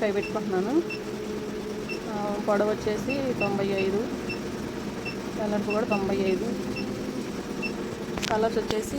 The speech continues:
కూడా నాకు ఓకే, ఎనిమిది, మూడు, మూడు, ఓకే. నాలుగులోకి వచ్చేసి లాక్ తీసేసి మన పొజిషన్ తీసుకొచ్చుదాం.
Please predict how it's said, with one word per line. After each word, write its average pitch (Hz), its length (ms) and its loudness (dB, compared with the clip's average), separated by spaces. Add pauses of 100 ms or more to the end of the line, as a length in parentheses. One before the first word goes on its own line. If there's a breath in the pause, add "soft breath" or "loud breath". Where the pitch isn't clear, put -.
కూడా 269 220 2
నాకు 208 200 -2
ఓకే, 208 140 0 (100)
ఎనిమిది, 208 260 2 (240)
మూడు, 208 220 -2 (120)
మూడు, 185 200 2 (560)
ఓకే. 202 200 0 (680)
నాలుగులోకి 214 380 4
వచ్చేసి 214 420 0
లాక్ 208 220 8
తీసేసి 214 400 4 (3500)
మన 220 160 2
పొజిషన్ 220 320 4
తీసుకొచ్చుదాం. 196 520 2